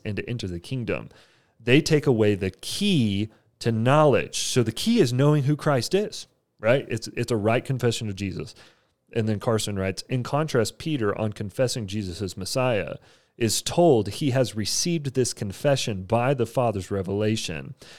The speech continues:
and will be given the keys of the kingdom, i e by proclaiming the good news of the kingdom," which we see in four twenty-three,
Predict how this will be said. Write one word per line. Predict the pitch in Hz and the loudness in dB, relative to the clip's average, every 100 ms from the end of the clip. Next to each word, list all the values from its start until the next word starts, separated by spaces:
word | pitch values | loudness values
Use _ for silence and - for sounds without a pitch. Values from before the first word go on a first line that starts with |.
| - | -8
and | 117 110 | -4 0
will | 110 | 2
be | 104 | 0
given | 101 120 120 101 | 0 0 2 -2
the | 90 | -6
keys | - - 147 117 107 95 - - | -8 -4 0 2 0 -2 -6 -8
of | 110 98 | -8 -8
the | |
kingdom, | 92 - 127 104 92 82 92 - _ | -8 -6 -4 -4 -4 -6 -12 -16 _
i | - 104 | -2 -2
e | 101 110 101 - | 0 0 0 -6
by | 120 113 107 | -2 0 0
proclaiming | - 113 - - 127 131 139 143 143 139 | -2 -6 -8 -8 -4 -2 -2 -2 -2 -6
the | 117 113 | -6 -6
good | 98 98 113 113 | -6 -2 0 0
news | 110 113 113 101 90 | -4 -2 0 0 -4
of | - 92 | -8 -8
the | 90 | -10
kingdom," | - 131 117 98 87 | -6 -4 -2 -2 -4
which | 78 - | -8 -8
we | 98 | -8
see | - 104 | -4 -4
in | 87 | -6
four | - 113 104 | -6 -2 -2
twenty-three, | 98 107 95 - 131 120 98 | -2 -8 -10 -4 -2 0 -2